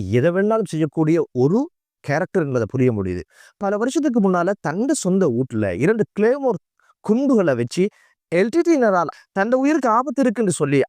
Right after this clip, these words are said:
அரசிடமிருந்து பல்வேறு பாதுகாப்பு வாகனங்களையும் பாதுகாப்பு பிரிவினர்களையும், தோட்டத்துக்கு என்ன, வீட்டுக்கு என்ன, எங்கெல்லாம் அவருடைய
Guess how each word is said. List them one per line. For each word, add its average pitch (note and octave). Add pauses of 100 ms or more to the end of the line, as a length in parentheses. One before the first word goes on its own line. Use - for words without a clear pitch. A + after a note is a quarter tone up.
அரசிடமிருந்து F3 (440)
பல்வேறு G#3+
பாதுகாப்பு F#3
வாகனங்களையும் B2
பாதுகாப்பு F#3 (420)
பிரிவினர்களையும், E3+ (180)
தோட்டத்துக்கு D#3+
என்ன, C3+
வீட்டுக்கு E3+
என்ன, C#3+
எங்கெல்லாம் D#3+
அவருடைய F3